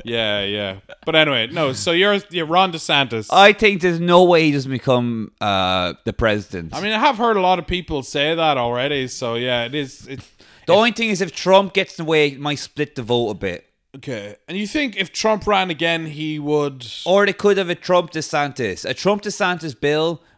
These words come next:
Speaker 2: my God, that would be like, you know, um, like when, you know, when the Power Rangers met the Teenage Mutant Ninja Turtles.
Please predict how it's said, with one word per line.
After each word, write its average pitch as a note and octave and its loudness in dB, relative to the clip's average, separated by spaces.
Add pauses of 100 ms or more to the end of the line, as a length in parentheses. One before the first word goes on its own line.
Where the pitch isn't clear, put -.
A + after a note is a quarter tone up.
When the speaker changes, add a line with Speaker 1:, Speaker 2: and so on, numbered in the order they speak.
Speaker 2:
my B2 -6
God, G2 -4
that C3 0
would A#2 -6
be A2+ -6
like, G2+ -6
you A#2 -8
know, F#2+ -8
um, F#2+ -10 (440)
like A#2+ -6
when, C#3 -6
you D#3 -4
know, F3 -2
when F3+ -2
the D#3 -10
Power E3 0
Rangers C#3 -2
met B2 -8
the A#2 -14
Teenage A#2 -8
Mutant G#2+ -8
Ninja F2 -14
Turtles. F2+ -8